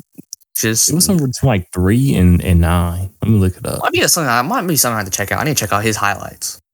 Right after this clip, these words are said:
Speaker 1: in the N B A on the Bobcats.
Speaker 2: Actually, did you
Speaker 1: There's
Speaker 2: see the article that, uh, where it's like he, like, stunk and, like, never bathed for real, and he was just stinking
Speaker 1: Yeah.
Speaker 2: up the whole locker room, <laughs> and, like, players hated him because of that.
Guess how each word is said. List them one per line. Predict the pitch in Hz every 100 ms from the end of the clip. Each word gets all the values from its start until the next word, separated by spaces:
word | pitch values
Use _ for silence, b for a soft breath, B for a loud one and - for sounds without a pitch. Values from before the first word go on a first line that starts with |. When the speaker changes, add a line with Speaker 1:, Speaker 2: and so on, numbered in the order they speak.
| -
Speaker 1:
in | 147
the | 127
N | 127
B | 110
A | 110 101
on | - 117
the |
Bobcats. | 107 98 98 - - - - _ _ _ _ _ _ _ _ _ _ 117
Speaker 2:
Actually, | 123 143 110
did | 104
you |
Speaker 1:
There's | 214 135
Speaker 2:
see |
the | 95
article | 98 104 123 143 120
that, | 95
uh, | 90 90 82 - -
where | 92 90 98 95 92 95
it's | 101 101
like | 90 90
he, | 117
like, | 98 85 -
stunk | - - - - 104 123 -
and, | 101
like, | 92 92
never | 95 98
bathed | 82 87 92 101
for | -
real, | 127 139 156 160 B B - -
and | -
he | 98
was | 95
just | 98
stinking | - 82 98
Speaker 1:
Yeah. |
Speaker 2:
up | 92
the |
whole | 95 104
locker | 90 95 104
room, | 101 104 101 - B B -
<laughs> | 113 107 - - - - - - - - 113
and, | - 92
like, | 90
players | 87 113 120 101
hated | 120 127
him | 127 131
because | 131 139
of | 139
that. | 135 165